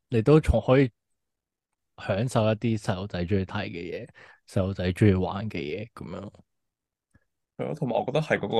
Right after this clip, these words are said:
Speaker 2: 個面皮嘅問題咯，即係我諗細路仔嗰個面皮冇而家我哋嗰個咁厚咯，<laughs> 係嘛？唔係，所以，所以應該話細路仔嘅面皮厚啲，可以做咩都得，係啦。
Speaker 1: 啊。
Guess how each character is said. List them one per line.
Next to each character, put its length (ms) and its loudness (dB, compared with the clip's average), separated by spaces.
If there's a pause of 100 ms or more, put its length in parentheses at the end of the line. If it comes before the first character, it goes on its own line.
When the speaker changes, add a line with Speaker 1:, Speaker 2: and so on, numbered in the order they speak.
Speaker 2:
個 160 -4
面 240 0
皮 220 -6
嘅 40 -4
問 200 -4
題 180 -2
咯， 160 0
即 100 -8
係 40 6
我 100 2
諗 100 -4
細 140 6
路 80 0
仔 140 2
嗰 120 6 (300)
個 40 -20 (280)
面 180 2
皮 160 -4 (400)
冇 200 4
而 180 -4
家 140 6
我 120 8
哋 100 0
嗰 140 0
個 420 0
咁 80 -2
厚 360 -4
咯， 220 2
<laughs> 1200 -12
係 120 0
嘛？ 200 -6 (100)
唔 60 2
係， 120 8
所 120 4
以， 180 2
所 140 6
以 40 4
應 60 4
該 60 6
話 40 6
細 180 2
路 140 6
仔 140 4
嘅 300 4 (260)
面 160 -2
皮 160 -6
厚 260 -6
啲， 160 -2
可 120 2
以 40 -2
做 160 -4
咩 220 0
都 140 0
得， 200 0
係 260 -10
啦。 240 -6
Speaker 1:
啊。 100 8